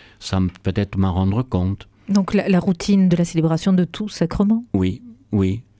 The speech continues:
Speaker 1: Et qu'il faut faire très attention à, là-dessus, parce que c'est pas facile de, de, de, de ne pas tomber dans, dans l'habitude et la routine quand on célèbre le, le, l'Eucharistie de tous les jours.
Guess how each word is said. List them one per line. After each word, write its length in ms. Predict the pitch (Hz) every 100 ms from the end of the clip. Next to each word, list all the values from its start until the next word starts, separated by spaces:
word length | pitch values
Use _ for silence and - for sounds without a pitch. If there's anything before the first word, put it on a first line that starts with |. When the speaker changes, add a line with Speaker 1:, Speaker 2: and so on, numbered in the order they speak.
| _
Speaker 1:
Et 140 | - 101
qu'il 180 | - 92
faut 140 | 98
faire 260 | - 110 -
très 220 | 110 101
attention 580 | 95 98 92 - 110 -
à, 560 | 92 95 90 87 92 - - _ _ _ _ _ -
là-dessus, 680 | 92 95 101 - - 95 117
parce 280 | - 95 -
que 680 | - 98 92 92 92 90 92 - - - - _ _ -
c'est 160 | -
pas 120 | -
facile 580 | 131 123 - 180 180 131
de, 380 | 101 101 98 95
de, 640 | 87 92 92 90 90 90 87 - - - - 117
de, 400 | 67 82 85 87
de 160 | 90 98
ne 100 | 98
pas 160 | 110
tomber 460 | - 107 107 117 113
dans, 180 | 98 90
dans 140 | 92
l'habitude 500 | 95 92 95 110 101
et 60 | 92
la 100 | 92
routine 480 | 98 - 110 120
quand 260 | 110 92 92
on 60 | 92
célèbre 460 | - 92 98 98
le, 180 | 90 92 85
le, 180 | 90 87
l'Eucharistie 680 | 85 87 98 87 - -
de 40 | 90
tous 140 | - 95
les 100 | 92
jours. 320 | 82 95